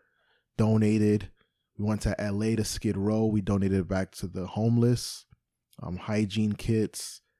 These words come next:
So that was fun. And then now we're gonna go to Nairobi, Kenya.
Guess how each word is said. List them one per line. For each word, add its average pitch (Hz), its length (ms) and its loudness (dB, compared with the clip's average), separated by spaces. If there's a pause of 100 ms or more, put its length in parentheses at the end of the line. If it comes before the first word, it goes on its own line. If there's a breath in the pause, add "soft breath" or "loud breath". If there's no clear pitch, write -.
(240)
So - 100 -12
that 101 120 -2
was 101 140 -4
fun. 107 280 -4
And 101 120 -2
then 95 140 -2
now 113 200 2
we're 117 120 6
gonna 104 180 2
go 98 220 2
to 101 380 -4
Nairobi, 95 480 -2
Kenya. 135 520 4